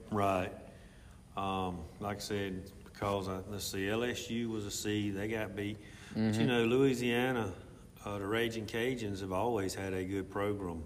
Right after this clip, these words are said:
Speaker 2: Mm-hmm.
Speaker 1: Uh, they, they actually come out of the Sun Belt, which is the conference that Georgia Southern's in.
Speaker 2: Mm-hmm.
Speaker 1: Um, and then I know Arkansas lost in their ho-, they hosted and got beat. Once again,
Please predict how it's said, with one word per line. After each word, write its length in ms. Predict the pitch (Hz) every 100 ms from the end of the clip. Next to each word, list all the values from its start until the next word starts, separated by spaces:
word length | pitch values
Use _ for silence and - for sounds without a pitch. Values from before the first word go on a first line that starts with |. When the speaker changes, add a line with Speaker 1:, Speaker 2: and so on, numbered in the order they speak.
| -
Speaker 2:
Mm-hmm. 340 | 113 110 110 135 - -
Speaker 1:
Uh, 280 | 92 90 87
they, 180 | 90 101
they 200 | 101 101
actually 360 | 104 104 101
come 220 | 95 104 101
out 100 | 98
of 60 |
the 80 | 90
Sun 300 | - 117 120
Belt, 300 | 98 95 101
which 240 | 98 95 98
is 100 | 90
the 80 |
conference 560 | 85 107 98 90 101 90
that 120 | 85
Georgia 300 | 95 95 92
Southern's 580 | 87 104 127 107 92 87
in. 120 | 90
Speaker 2:
Mm-hmm. 960 | - - - 76 76 - - - - -
Speaker 1:
Um, 440 | 95 92 92 90 101
and 120 | 101
then 380 | 101 101 98 95
I 20 | 95
know 180 | 101
Arkansas 880 | 98 117 117 107 98 101 98 95 101 101 - - - - - - - -
lost 380 | 110 101 98 -
in 100 | 98
their 140 | 110
ho-, 220 | 95 113 110
they 180 | 110 110
hosted 420 | 107 104 - 98
and 160 | 95
got 260 | 98 98 92
beat. 260 | 92 98 113 - -
Once 280 | 107 104 -
again, 440 | 98 117 123 107